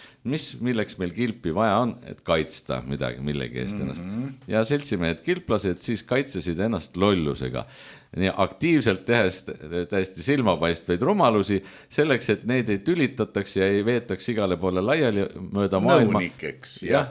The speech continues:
Speaker 1: et, et
Speaker 2: Naised hakkasid ju kodus pahandama, et
Speaker 1: Jah.
Speaker 2: kurat, mingisugune emane riik on tekkinud.
Speaker 1: Naised pidid meeste tööd ära tegema,
Speaker 2: Jah.
Speaker 1: eks ole. Ja ühesõnaga, et saaks olla kodus oma perede juures, oma naiste ja lastega, selleks seltsimehed kilplased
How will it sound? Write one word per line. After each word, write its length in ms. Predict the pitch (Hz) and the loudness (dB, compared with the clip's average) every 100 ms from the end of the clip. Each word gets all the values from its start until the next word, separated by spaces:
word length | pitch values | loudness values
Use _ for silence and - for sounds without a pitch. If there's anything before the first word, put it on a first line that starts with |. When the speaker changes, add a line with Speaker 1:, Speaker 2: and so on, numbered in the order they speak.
| - - | -10 -8
Speaker 1:
et, 220 | - - | -8 -6
et 220 | 117 147 | -4 0
Speaker 2:
Naised 320 | 190 147 151 165 | 2 2 2 2
hakkasid 400 | 160 160 190 185 | 0 -6 -4 -4
ju 80 | |
kodus 320 | 196 196 185 - | -2 -2 -4 -4
pahandama, 600 | 233 196 180 156 175 180 | 0 0 -2 -4 -4 -2
et 80 | 147 | -4
Speaker 1:
Jah. 100 | 156 | -4
Speaker 2:
kurat, 380 | 185 185 180 - | -6 -6 -6 -12
mingisugune 580 | 190 196 180 180 190 196 208 | -10 -8 -8 -8 -6 -4 -4
emane 500 | 196 202 180 175 185 | -2 0 0 0 0
riik 340 | 226 208 131 - | -2 -6 -10 -10
on 140 | 170 | -6
tekkinud. 480 | 175 143 131 - 156 | -4 -4 -4 2 2
Speaker 1:
Naised 240 | 185 160 | 4 2
pidid 340 | - 151 139 143 | 4 2 2 0
meeste 380 | 165 170 139 160 | -2 -2 -2 2
tööd 240 | 127 98 | 4 4
ära 160 | 90 80 | 4 2
tegema, 320 | 80 69 101 | 0 0 2
Speaker 2:
Jah. 160 | 180 | 0
Speaker 1:
eks 80 | - | 0
ole. 160 | 90 - - - - - - | -4 -4 -16 -18 -18 -20 -14
Ja 320 | - 107 120 123 | -2 4 6 4
ühesõnaga, 540 | 92 117 127 127 117 117 | 2 0 0 0 2 2
et 80 | - | 2
saaks 240 | 113 - | 2 2
olla 160 | 113 107 | 0 0
kodus 460 | - 165 151 110 117 | 4 4 6 4 4
oma 220 | 110 95 | 4 4
perede 460 | - 156 143 113 110 | 4 4 4 4 4
juures, 300 | 107 98 98 | 6 4 2
oma 160 | 101 95 | 0 0
naiste 400 | 117 127 - 87 | 0 -2 -2 -2
ja 80 | |
lastega, 480 | 92 160 - 113 87 | 0 -2 -2 -2 -2
selleks 400 | 87 156 127 - | -2 -2 -2 -4
seltsimehed 480 | 95 98 95 76 76 | -8 -6 -8 -8 -4
kilplased 640 | 147 180 147 117 110 95 | -4 -4 -2 0 0 -2